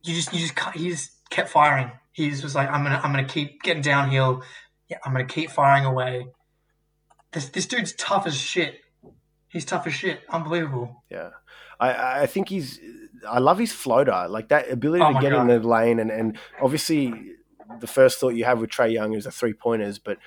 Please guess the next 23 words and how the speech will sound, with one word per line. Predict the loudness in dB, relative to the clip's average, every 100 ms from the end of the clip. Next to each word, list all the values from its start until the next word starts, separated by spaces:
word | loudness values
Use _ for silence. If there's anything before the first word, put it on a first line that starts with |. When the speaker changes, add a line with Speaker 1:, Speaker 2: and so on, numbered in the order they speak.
| -20 -20 -10
Speaker 1:
Mm. | -6 -6 -8
Speaker 2:
he's, | -6 -4 -4 -6
he's | -6 -6 -8 -16 _
a | -16
pretty | -8 -4 -4
complete | -2 -2 0 -2 -2
guy | 0 2 2 0 -4
offensively, | -6 -4 -6 -6 -10 -8
at | -8
least. | -10 -10 -6
Like, | -6
he, | -6 -4
he |
Speaker 1:
Oh, | -2
Speaker 2:
can | -2
Speaker 1:
yeah. | 0
Speaker 2:
kinda | 2 4
do | 4 2
it | 2
everywhere. | 0 -2 0 0 0
And, | -4 -8 -16 -20 -8
I | 0
mean, | 2 2 0